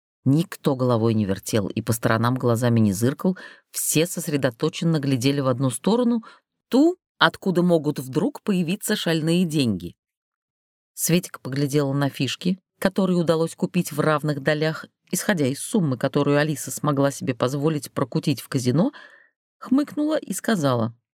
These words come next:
"Хорошо, хоть на порог пустили с такими деньжищами,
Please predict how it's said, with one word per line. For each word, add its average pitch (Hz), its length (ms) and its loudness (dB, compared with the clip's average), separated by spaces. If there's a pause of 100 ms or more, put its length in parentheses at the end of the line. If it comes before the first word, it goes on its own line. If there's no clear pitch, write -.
(1300)
"Хорошо, 120 400 -2
хоть - 180 -10
на 135 100 -2
порог 117 360 0
пустили 90 440 -4
с - 80 -10
такими 101 360 0
деньжищами, 90 840 0